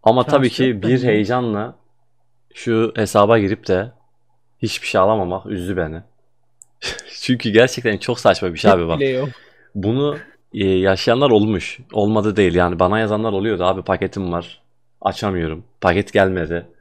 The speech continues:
Speaker 1: İşte hiç oyuna hiç giremiyorum." diyen de var. Yani bu bizim için bir fiyasko oldu, ikinci hesap. İlk hesapta da senin sesinin olmaması biraz saçmaydı ama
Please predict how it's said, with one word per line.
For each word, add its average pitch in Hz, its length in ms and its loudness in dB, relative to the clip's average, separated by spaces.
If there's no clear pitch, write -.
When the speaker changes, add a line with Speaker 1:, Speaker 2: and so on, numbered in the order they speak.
Speaker 1:
İşte - 420 -4
hiç 110 200 -2
oyuna 107 280 2
hiç 117 180 -2
giremiyorum." 117 360 -2
diyen 110 220 0
de 95 100 2
var. 98 160 -2
Yani 101 380 -2
bu 127 160 0
bizim 117 220 0
için 120 240 -4
bir 117 80 -2
fiyasko 117 400 2
oldu, 87 160 -2
ikinci 92 260 -4
hesap. 90 320 -2
İlk - 140 -2
hesapta 117 360 0
da 123 60 2
senin 113 200 0
sesinin 120 300 -4
olmaması 117 360 -2
biraz 92 200 -4
saçmaydı 95 500 -2
ama 117 280 -6